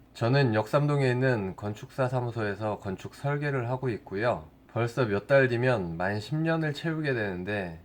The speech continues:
그래도 많이 부족하겠지만 그동안의 경력과 여러 가지 경험들을 토대로 여러분들과 건축에 대한 정보를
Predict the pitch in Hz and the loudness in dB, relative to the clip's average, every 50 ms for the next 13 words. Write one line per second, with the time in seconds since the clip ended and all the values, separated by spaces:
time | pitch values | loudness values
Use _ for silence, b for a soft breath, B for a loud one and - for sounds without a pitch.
0 | - - - 104 127 147 147 139 127 117 117 131 131 131 - 117 120 139 135 - | -14 -8 -2 0 2 2 4 6 6 6 6 6 2 0 0 0 0 0 0 0
1 | 139 131 127 123 - 107 101 95 95 98 98 95 90 80 78 80 82 82 - - | 0 0 0 -2 -2 -2 -2 0 2 2 0 0 -4 -6 -8 -10 -14 -18 -14 -8
2 | - 104 104 113 117 113 110 104 104 104 101 98 98 92 90 85 - - - _ | -6 -4 -2 0 2 2 2 2 0 -2 -2 -2 -4 -4 -6 -8 -10 -14 -18 _
3 | _ - - 98 101 110 117 117 110 - - - 90 82 80 78 - - 87 95 | _ -10 -6 -4 0 2 2 2 0 0 -2 -2 -2 -2 -2 -4 -8 -10 -8 -2
4 | 98 107 107 107 107 98 98 101 98 98 95 92 90 87 - _ _ - - 95 | 0 2 4 4 2 2 0 0 0 0 0 0 -2 -6 -10 _ _ -10 -4 -2
5 | 101 110 113 113 107 107 107 107 104 - - 160 151 156 139 110 90 90 90 92 | 0 0 0 0 -2 -2 -2 -4 -6 -6 -4 -2 0 0 0 0 -2 -2 -4 -4
6 | 85 80 76 - - - 92 95 98 113 110 107 104 107 104 95 92 90 98 98 | -6 -10 -12 -16 -16 -12 -8 -4 -2 -2 -2 -2 -4 -6 -6 -6 -6 -4 -2 0
7 | 95 90 85 - - - 95 101 101 - 110 104 104 98 104 101 98 95 - - | 0 0 -2 -6 -8 -8 -6 -6 -6 -6 -6 -4 -4 -2 -2 -2 -2 -2 -2 -2
8 | 92 98 104 101 110 101 98 92 95 101 101 90 82 78 76 | -2 -2 -2 -2 -2 -2 -2 -2 -2 -2 -4 -4 -6 -8 -12